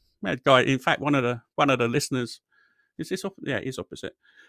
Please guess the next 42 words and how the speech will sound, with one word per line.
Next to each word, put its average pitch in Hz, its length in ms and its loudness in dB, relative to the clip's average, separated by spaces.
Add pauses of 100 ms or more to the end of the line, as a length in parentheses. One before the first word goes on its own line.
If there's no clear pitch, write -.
(140)
Over 135 220 0
there, - 80 0
you 143 100 -4
see 165 160 0
the 147 100 2
Barbecue 131 440 -2
Talk - 260 -6
Show, 185 160 -2
one 190 160 0
of 170 60 0
the 151 80 -2
guys 135 500 2
who 135 140 2
listens 139 300 -2
to - 80 -14
the 113 60 -6
show, 139 240 6
he 120 80 0
sent 139 260 0
me 123 320 0 (200)
that - 180 4
sign. 127 380 4
He's 117 160 -4
like, 107 120 0
"Yeah, 170 220 0
have 139 180 -2
this, - 240 -4
use 123 220 -4
it - 160 0
for - 80 -4
your 117 80 -2
show," 123 220 0
and 123 100 0
stuff - 220 -6
like 127 100 0
that. 147 140 0
I - 20 -8
was 202 100 -8
like, 160 120 0
"All 220 120 -2
right, 196 220 -4
yeah, 185 140 -6